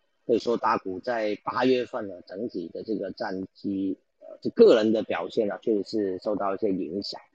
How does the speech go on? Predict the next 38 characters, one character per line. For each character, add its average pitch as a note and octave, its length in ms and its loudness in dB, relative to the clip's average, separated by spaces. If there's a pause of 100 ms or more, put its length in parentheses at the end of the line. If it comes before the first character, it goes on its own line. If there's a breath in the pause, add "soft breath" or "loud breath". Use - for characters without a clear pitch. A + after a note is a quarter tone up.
(500 soft breath)
而 F#3 80 6
且 F3 120 10
这 G#3 100 4
两 G2+ 240 -2
天 D#3 200 -2
呢， A#2 140 -4
也 B2 80 0
有 A2+ 140 -4
一 G#2 60 -8
些 C#3 100 -6
消 B2+ 340 -8
息 G#2 120 -8
提 F#2+ 260 -10
到 F2+ 340 -8
说， F#2+ 360 -10
呃， - 240 -16
大 F3 120 10
谷 C3+ 140 10
翔 D3+ 160 2
平 C#3+ 140 6
今 F3 200 8
年 A#2+ 220 2
是 D3+ 240 -2
有 G2+ 200 -2
机 C#3+ 200 -2
会 C3+ 160 0
来 G#2+ 140 -4
争 C#3 460 -2
夺 F#2 300 -10
所 F2+ 180 -10
谓 A#2 180 -2
的 G#2+ 80 -6
年 G2 260 -8
度 A2+ 120 0
M G#2+ 280 -6
V G#2+ 160 0
P G2 280 -6
啊。 - 100 -12